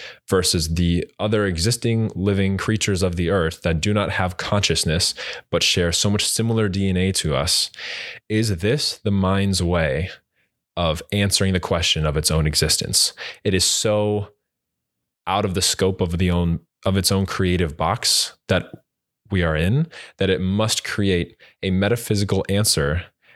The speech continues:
outside of the realm of reality that we embrace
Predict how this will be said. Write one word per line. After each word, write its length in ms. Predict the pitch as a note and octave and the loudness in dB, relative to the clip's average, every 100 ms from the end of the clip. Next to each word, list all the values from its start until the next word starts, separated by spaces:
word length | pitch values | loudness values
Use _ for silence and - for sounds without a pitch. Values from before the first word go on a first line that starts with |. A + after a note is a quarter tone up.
| - | -8
outside 400 | F#2+ A2+ - G#2+ | -4 -2 0 0
of 80 | G#2 | 0
the 100 | G2 | 0
realm 280 | F2+ F2+ F2 | 2 2 0
of 120 | D#2 | 0
reality 600 | D#2+ D#2+ F#2 D#2 C2 D2 - _ - - _ | 0 0 0 -2 -4 -6 -8 _ -20 -20 _
that 420 | E2+ D#2+ D2+ - | -2 0 -2 -4
we 200 | F#2+ F#2+ | -2 0
embrace 640 | F2+ E2 F2+ F#2 - - | 2 0 0 0 0 -2